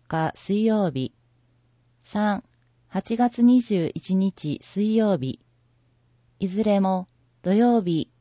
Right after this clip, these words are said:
日曜日、祝日を除く平日の午前九時から正午、午後一時から五時。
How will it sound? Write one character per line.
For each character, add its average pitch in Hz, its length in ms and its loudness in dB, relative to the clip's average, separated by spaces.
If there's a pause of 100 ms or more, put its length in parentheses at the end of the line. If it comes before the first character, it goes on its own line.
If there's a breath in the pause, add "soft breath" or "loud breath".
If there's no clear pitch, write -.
(260)
日 180 300 -2
曜 220 260 4
日、 151 240 -6 (320)
祝 240 320 -8
日 220 300 -8
を 208 160 -2
除 190 340 -4
く 170 300 -6 (600)
平 196 200 -6
日 196 400 -8
の 180 320 -4 (220)
午 233 200 -6
前 214 240 -2
九 - 160 -6
時 185 160 -8
か - 160 -10
ら 139 160 -4
正 185 300 -6
午、 135 300 -6 (720)
午 220 160 0
後 165 280 2
一 226 220 -4
時 226 160 -2
か - 160 -6
ら 135 320 2
五 175 120 0
時。 123 220 -6